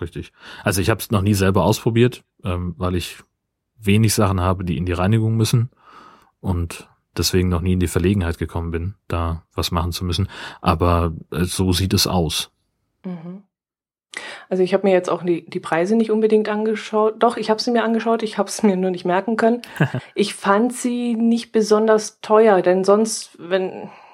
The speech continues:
Speaker 2: wenn ich so in den Hotels oder so, wenn man da mal etwas waschen möchte oder jetzt auf unserer Schiffsreise damals, wenn wir da gesagt haben, wir müssten die Hose waschen lassen oder die, das, der Pulli oder das Hemd oder so,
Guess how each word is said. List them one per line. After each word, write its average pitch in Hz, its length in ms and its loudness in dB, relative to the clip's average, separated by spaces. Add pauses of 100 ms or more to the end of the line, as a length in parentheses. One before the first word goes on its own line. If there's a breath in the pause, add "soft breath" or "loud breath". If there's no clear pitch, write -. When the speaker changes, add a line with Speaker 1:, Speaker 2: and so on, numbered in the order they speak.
(120 loud breath)
Speaker 2:
wenn 196 220 -2
ich 190 160 -4
so 190 140 -2
in 196 80 0
den 185 120 0
Hotels 190 400 0
oder 214 140 2
so, 208 160 2
wenn 202 140 2
man 180 100 -2
da 180 140 0
mal 196 400 -2
etwas 190 340 -4
waschen 196 240 -2
möchte 208 340 2
oder 175 280 -2 (180)
jetzt 175 220 -10
auf 180 160 -2
unserer 180 260 -2
Schiffsreise 208 720 0
damals, 202 400 2
wenn 185 140 -4
wir 185 80 -4
da 180 140 -2
gesagt 185 320 -2
haben, 190 120 -2
wir 180 80 -2
müssten 180 340 -6
die 180 220 -4 (840 loud breath)
Hose 208 300 4
waschen 202 260 2
lassen 202 280 2
oder 180 340 2
die, 170 240 -10
das, - 220 -12 (160)
der 180 160 -2
Pulli 214 260 0
oder 196 180 2
das 170 200 -4
Hemd 220 180 0
oder 233 240 0
so, 220 240 2